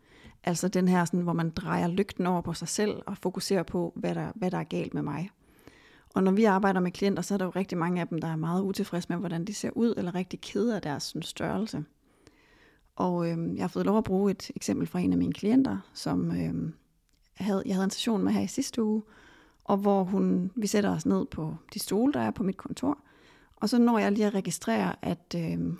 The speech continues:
hun ser selvbevidst ud. Det, det er et blik, man kan lære at kende rigtig godt, når man har at gøre med klienter, der er meget selvbevidste. Så hun kigger lige ned, øh, på sin lår, og, og jeg ser sådan et flygtigt blik af et eller andet ubehag. Så,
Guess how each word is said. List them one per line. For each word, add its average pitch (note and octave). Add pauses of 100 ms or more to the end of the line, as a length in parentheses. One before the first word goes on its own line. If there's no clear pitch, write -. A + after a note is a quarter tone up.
hun G3
ser F3+
selvbevidst F3+
ud. E3
Det, -
det F#3+
er F#3
et -
blik, G3
man F3+
kan E3+
lære F3+
at F#3
kende A3
rigtig F#3+
godt, B3
når G#3+
man F#3
har E3 (280)
at F3
gøre F3+
med G3
klienter, F3+
der F3
er D#3+
meget D#3+
selvbevidste. - (840)
Så -
hun G#3
kigger C4
lige A3+
ned, A3 (240)
øh, F3
på F3
sin F#3
lår, A3
og, F#3 (240)
og G3
jeg F#3
ser G3
sådan F3
et E3
flygtigt -
blik -
af F3+
et F3
eller F3+
andet D#3+
ubehag. D#3+ (1200)
Så, -